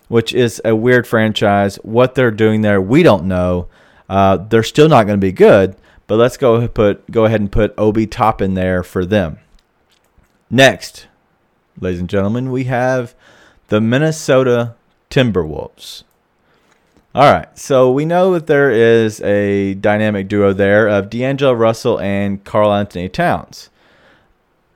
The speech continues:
That is it. That's, that's all you got. Everybody else is okay. They just went and got Malik Beasley. His contract expires.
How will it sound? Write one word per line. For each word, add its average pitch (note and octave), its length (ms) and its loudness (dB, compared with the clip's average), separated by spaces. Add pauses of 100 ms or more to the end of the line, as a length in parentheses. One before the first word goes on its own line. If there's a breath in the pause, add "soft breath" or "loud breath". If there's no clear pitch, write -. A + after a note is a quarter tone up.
(300)
That B2+ 220 6
is A#2+ 180 -2
it. B2+ 260 -2 (560)
That's, A#2+ 440 -4
that's G#2 440 -6
all A#2 200 0
you A#2 200 -6
got. G#2+ 420 0 (480)
Everybody C3+ 540 2
else C#3 460 0 (180)
is A2+ 180 -4
okay. A#2+ 540 0
They G#2 220 -4
just B2+ 420 -6
went A2 200 -6
and G2+ 80 -8
got A#2 240 2
Malik G#2+ 340 -2
Beasley. G#2+ 480 -2
His A#2+ 200 -6
contract B2+ 420 -4
expires. G2+ 680 -2